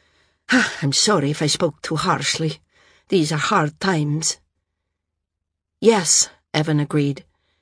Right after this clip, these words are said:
He went outside to draw water for the kettle. "Why are you here?" Maris asked when Arilan and his three silent companions were seated. "What's all this about?"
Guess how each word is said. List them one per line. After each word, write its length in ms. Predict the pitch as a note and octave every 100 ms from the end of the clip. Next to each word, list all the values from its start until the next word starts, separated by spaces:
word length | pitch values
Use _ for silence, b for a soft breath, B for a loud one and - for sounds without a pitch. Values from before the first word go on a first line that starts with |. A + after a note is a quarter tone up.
| _ _ _ _ _
He 100 | B3
went 300 | A#3 A3 G#3
outside 580 | G3+ G3+ - A3 D#3+ C#3
to 160 | D#3+ -
draw 140 | G3+
water 400 | F#3+ G#3 F#3+ D3
for 140 | C3+ -
the 160 | D3+ F#3+
kettle. 380 | F3+ - C#3+ _ _ _ _ _ _ _ _ _ _ _
"Why 160 | G#3+ B3+
are 160 | C4+ A#3
you 40 |
here?" 480 | A3 - A3 D#3 C3+ - _ _
Maris 380 | - D3+ C#3+ -
asked 360 | D3+ C#3 - -
when 120 | F3
Arilan 460 | G3+ F#3 E3+ D#3 D3+
and 100 | C#3+
his 180 | C#3+ -
three 300 | - F3 D#3+
silent 480 | - F3 D#3 C#3+ -
companions 640 | D3+ D3 F3 D#3 C#3 C3+
were 200 | D3 -
seated. 340 | F3+ D#3 C#3 - _ _ _ _ _ -
"What's 180 | C#4+ D4+
all 140 | C4
this 180 | A#3 -
about?" 480 | G3+ E3+ C3+ -